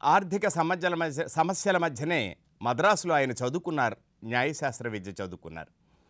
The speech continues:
ఆ న్యాయశాస్త్ర విద్య చదువుకుని తిరిగి గుంటూరు వచ్చి, ఆయన ప్రాక్టీస్ కార్యక్రమాన్ని నిర్వహిస్తున్నప్పుడు న్యాయవాదిగా, ఆయన మనసులో దేశ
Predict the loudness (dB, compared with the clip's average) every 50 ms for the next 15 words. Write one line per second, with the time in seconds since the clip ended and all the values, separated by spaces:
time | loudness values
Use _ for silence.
0 | _ _ _ _ _ 0 2 4 4 4 4 4 6 6 6 4 4 4 2 4
1 | 4 2 0 0 0 -2 -2 -4 0 2 2 4 4 2 0 0 -2 -2 -2 -4
2 | -6 -6 -2 0 0 2 0 0 0 0 -2 -2 0 0 0 2 2 2 2 2
3 | 2 2 2 4 4 2 -2 -4 _ -2 2 4 4 4 4 2 0 2 2 2
4 | 2 2 0 -4 -4 -4 0 2 4 4 4 2 0 -2 -4 -2 0 0 0 0
5 | 0 0 2 2 2 2 0 0 -2 -4 -4 -6 -6 -4 -4 -4 -4 -4 -4 -4
6 | -2 -2 0 0 0 2 0 0 0 0 2 2 2 2 2 -2 _ _ _ _
7 | _ _ _ _ _ _ _ 0 4 6 8 8 8 8 6 6 4 4 4 4
8 | 4 4 4 4 0 2 6 6 8 8 8 4 2 0 -2 2 4 6 8 6
9 | 6 4